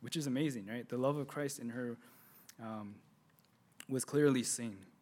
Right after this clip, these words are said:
And so there's a story that she was speaking in a German church in Munich, uh, the capital. And after the service, a man came up to her, and he didn't recognize her, but she immediately recognized him as being one of the,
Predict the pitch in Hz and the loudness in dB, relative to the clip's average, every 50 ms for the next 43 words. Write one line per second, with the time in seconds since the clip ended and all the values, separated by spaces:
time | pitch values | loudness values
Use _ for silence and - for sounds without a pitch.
0 | _ _ - - - - - - 143 139 - 160 156 151 156 160 165 165 - - | _ _ -20 -20 -20 -20 -4 0 0 4 6 8 8 8 8 6 4 2 2 4
1 | - 151 160 165 160 147 143 127 - - 156 156 151 135 - - 147 156 151 - | 8 10 12 12 12 12 12 12 8 4 4 6 6 4 6 6 6 6 8 8
2 | 160 151 151 147 139 127 120 131 131 135 135 127 120 - 135 131 143 139 - - | 8 10 10 10 10 10 8 8 8 8 8 8 8 6 6 4 4 4 0 0
3 | 123 117 117 120 123 131 139 139 139 - - - - - - - - - - - | 2 4 4 6 6 6 4 2 0 -6 -14 -20 -20 -20 -20 -20 -20 -18 -8 -2
4 | 110 110 104 101 - - - 147 131 131 - 143 147 151 165 165 - - - - | 0 0 2 0 0 0 4 4 4 6 8 8 8 8 8 6 0 -10 -20 -20
5 | - - - _ _ _ _ _ _ _ _ _ - - - 139 143 127 135 143 | -20 -20 -20 _ _ _ _ _ _ _ _ _ -8 -2 2 4 4 4 4 4
6 | 135 - 156 151 156 151 135 - - - 139 131 - 139 131 127 131 156 147 - | 4 4 4 4 4 4 0 -4 -4 -4 -2 0 2 2 2 2 2 0 0 -2
7 | - - 123 123 123 131 131 - - 135 123 120 117 - - 123 127 135 156 165 | -4 -2 0 0 2 0 0 0 0 0 0 0 -2 -6 -8 -6 -6 -6 -6 -8
8 | - - - _ - - _ _ - 120 123 123 123 120 120 120 113 - 185 196 | -12 -18 -20 _ -20 -20 _ _ -10 -6 -4 -2 -2 -2 -2 -4 -2 0 2 2
9 | 220 170 165 160 160 - 156 139 131 127 - - 135 143 139 127 131 - - - | 4 4 4 4 4 4 4 4 4 2 2 0 -2 0 0 0 -2 -2 0 0
10 | 175 180 185 185 160 151 147 147 156 160 160 151 147 143 135 143 147 143 147 135 | 2 2 2 2 4 6 6 8 8 6 6 4 2 2 2 2 2 2 0 0
11 | 127 123 123 - - 127 120 120 - - - - - - - 131 135 131 120 127 | 0 0 -2 -2 -4 -4 -4 -4 -6 -10 -16 -20 -20 -6 -2 0 0 0 2 4
12 | 135 139 143 143 143 139 123 127 131 131 127 120 117 120 117 117 117 | 6 6 6 6 4 2 2 2 2 2 2 0 0 -2 -2 -2 -4